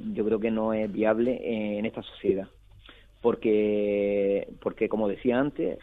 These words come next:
eh, los alumnos no son los mismos que antes. La sociedad no es la misma que antes. Eh, nosotros estamos, eh, antes íbamos al colegio y podía haber cincuenta niños en una clase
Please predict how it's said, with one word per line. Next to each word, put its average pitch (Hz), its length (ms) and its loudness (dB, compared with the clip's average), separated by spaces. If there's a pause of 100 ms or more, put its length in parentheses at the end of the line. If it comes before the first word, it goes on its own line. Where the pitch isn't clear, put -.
(120)
eh, 107 300 0
los 107 200 -2
alumnos 135 380 0
no 147 160 -2
son 143 180 0
los 110 120 -4
mismos 139 320 -4
que 98 140 -2
antes. 95 300 -8 (440)
La 120 160 4
sociedad 110 360 -2
no 139 140 -2
es 147 60 -6
la 139 80 -6
misma 113 280 -4
que - 160 -6
antes. 135 240 -6 (600)
Eh, 104 240 -2
nosotros 113 520 -2
estamos, 127 600 -2
eh, 101 760 -6 (580)
antes 117 500 0
íbamos 113 280 2
al 117 100 2
colegio 151 500 0
y 110 100 -2
podía 110 240 0
haber 113 240 0
cincuenta 113 600 -2
niños 117 340 0
en 110 60 -2
una 110 180 0
clase 160 380 0